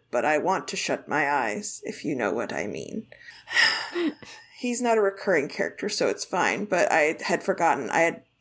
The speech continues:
I had washed that episode from my brain, and now it's back. So, anyways, Farscape, really good. Has some episodes where you might feel a little uncomfortable, but overall,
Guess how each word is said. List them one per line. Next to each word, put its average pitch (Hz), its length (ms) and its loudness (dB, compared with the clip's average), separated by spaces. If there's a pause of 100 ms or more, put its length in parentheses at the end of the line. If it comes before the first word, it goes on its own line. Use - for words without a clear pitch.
I - 60 -6
had 151 300 0
washed 151 500 0
that 165 340 2 (400)
episode 170 520 0
from 208 240 2
my 170 140 2
brain, 143 460 0 (480)
and 143 200 -2
now 175 240 2
it's 247 180 -2
back. 139 340 0 (160)
So, 202 500 0 (1000)
anyways, 254 400 2
Farscape, 233 480 0
really 320 260 2
good. 262 360 0 (480)
Has 269 300 0
some 254 140 0
episodes 220 680 0
where 185 500 2
you 220 200 -6
might 220 280 2
feel 180 220 2
a 165 100 0
little 202 200 4
uncomfortable, 120 880 -2 (480)
but - 120 0
overall, 202 760 2